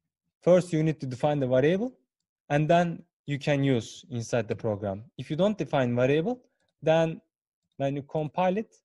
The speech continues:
will give an error that, okay, you use, you define a I, but we don't know what is I. And also here you can see a three error and thirteen warning. So here you can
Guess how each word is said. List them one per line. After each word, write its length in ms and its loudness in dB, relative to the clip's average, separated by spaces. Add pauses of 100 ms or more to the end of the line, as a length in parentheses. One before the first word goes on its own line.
(1600)
will 100 -6
give 200 -2
an 140 0
error 320 0
that, 180 -4
okay, 260 0
you 300 -2
use, 500 -2
you 80 -6
define 460 -2
a 200 -2 (200)
I, 400 2 (240)
but 160 -4
we 120 -2
don't 200 0
know 100 2
what 220 0
is 180 -12
I. 280 0 (1300)
And 180 0
also 440 0
here 240 -2
you 140 -2
can 260 -4
see 380 -6
a 540 -2
three 240 -2
error 400 2
and 400 -2
thirteen 460 -4
warning. 340 -2 (440)
So 400 -2
here 240 -2
you 180 -4
can 340 -6